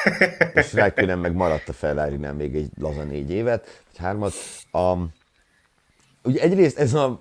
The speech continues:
Kvyat Grosjean csapattársa lesz. Láttam, Tomi, az arcodon, hogy ezen lehetne tréfálkozni, különösen annak kapcsán, hogy az Endurance világbajnokságban az a dolgot, hogy nagyon sokáig menjél hibátlanul, de most ne legyünk gonoszak.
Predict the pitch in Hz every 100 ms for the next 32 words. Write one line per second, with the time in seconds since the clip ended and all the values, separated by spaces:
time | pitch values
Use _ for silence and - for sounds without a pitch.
0 | - - 117 139 131 104 113 101 92 87
1 | 107 87 90 82 82 - 82 82 110 101
2 | 90 78 80 - 82 80 80 82 85 85
3 | 76 92 - 113 110 113 139 117 98 85
4 | 85 - 82 85 73 80 87 - _ _
5 | _ _ _ 120 113 95 95 87 92 90
6 | - 82 87 85 82 82 87 85 82 82
7 | - 82 80 80 80 - 82 78 82 80
8 | 76 80 82 87 80 92 80 69 73 -
9 | 73 69 76 73 73 80 76 80 85 95
10 | 113 - _ - 76 95 73 _ _ 85
11 | 82 - 80 76 69 69 62 62 - -
12 | 64 - 185 -